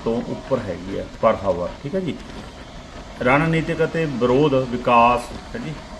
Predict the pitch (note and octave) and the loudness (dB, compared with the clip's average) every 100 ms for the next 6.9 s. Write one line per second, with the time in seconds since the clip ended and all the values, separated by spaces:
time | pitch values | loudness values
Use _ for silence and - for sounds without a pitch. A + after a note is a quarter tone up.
0 | - G#2 B2 C3 - B2+ A#2+ A2+ B2 B2 | -8 -2 -2 -2 0 2 2 0 0 2
1 | A#2 A#2 A#2 - A#2 A#2 A2+ A2+ A2 G#2+ | 4 2 0 -2 -2 -2 -4 -2 -2 0
2 | G#2 G#2 G#2+ G#2+ G2+ G#2+ A2+ A2 A#2 A#2+ | -2 2 4 4 2 -2 -2 0 0 2
3 | A#2+ G#2+ G#2+ F#2+ F#2+ G#2+ G2+ - A#2+ C#3 | 0 2 -2 -4 -4 0 0 -2 0 2
4 | D#3+ C#3+ B2+ - A#2 A2 G#2+ G2+ G2+ - | 2 2 2 2 0 0 0 0 -2 -6
5 | A2+ B2+ A2 - - - - - - - | -2 -2 -2 -8 -12 -16 -14 -14 -14 -16
6 | - - G#2 G#2+ B2+ C#3 C#3 C#3 C#3+ | -16 -6 -6 -2 2 4 4 2 0